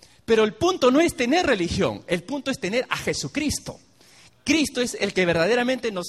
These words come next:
abre el camino y nos hace entrar al reino de los cielos. Porque cuando yo entre al cielo, mi carta de presentación será Jesucristo. Por eso dice allí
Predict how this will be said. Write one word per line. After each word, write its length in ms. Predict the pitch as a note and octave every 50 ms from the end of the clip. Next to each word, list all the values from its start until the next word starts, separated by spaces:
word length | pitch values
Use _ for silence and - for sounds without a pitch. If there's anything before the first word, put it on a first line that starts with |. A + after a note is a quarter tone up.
| - -
abre 300 | - A3 A#3+ A#3+ A#3+ A#3+
el 140 | A3+ G#3 -
camino 520 | - D#3+ D3+ G3 C4 D#4 C#4 A3+ E3+ C#3+ -
y 140 | - F#3
nos 220 | F3 E3 D#3+ - -
hace 260 | B3+ B3+ - B3+ A3+ - - - -
entrar 640 | - F#3+ D#3 D#3+ D3+ - B3+ C#4 C4+ A3 D3 - -
al 180 | - F3 E3+ C#3
reino 320 | - A3 A#3 G#3+ F#3 D3+
de 80 | C3+ B2
los 140 | A#2 - -
cielos. 340 | - B2 A2+ G2+ F#2 - - - - - - - _
Porque 300 | - F3 E3+ E3+ - F3+
cuando 280 | D#3 D#3+ E3 E3 D#3+ D#3
yo 180 | E3 F#3+ C#4+
entre 200 | D#4+ D4 A3 A#3
al 120 | G#3+ F#3+ F#3
cielo, 420 | - - C#4+ D#4 C4+ E3+ F#2 - - - _ _ _ _ _ _ _ _ _ _ _ _ -
mi 140 | D3 C3+
carta 400 | - - G#3 A3 A3 G#3 - G3
de 120 | F3+ E3+ D3
presentación 720 | C#3 D3 C3 C3+ C#3+ B2+ - A#2+ - - F#3+ F#3+ G3 F3+ - - - - _
será 400 | - - C3+ B2+ C#3+ D#3+ F3 - - - - _ _ _
Jesucristo. 640 | - - C3 A2 - C3 A2 - C#3 B2 - - C3+
Por 160 | - - F#3
eso 240 | A#3 B3 - - G#3
dice 240 | G3+ A3+ G#3+ - G3
allí 260 | E3+ F3+ A3 F4